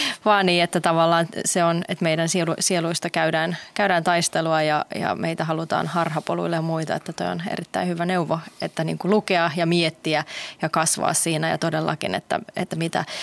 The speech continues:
erilaisia näkemyksiä meidän, ää, tielle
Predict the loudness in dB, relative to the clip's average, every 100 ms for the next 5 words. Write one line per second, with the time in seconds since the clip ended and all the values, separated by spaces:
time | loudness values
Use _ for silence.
0 | -10 -4 0 2 2 2 2 2 2 0
1 | 2 0 2 2 0 -2 -4 -2 0 0
2 | 0 -2 -2 2 2 0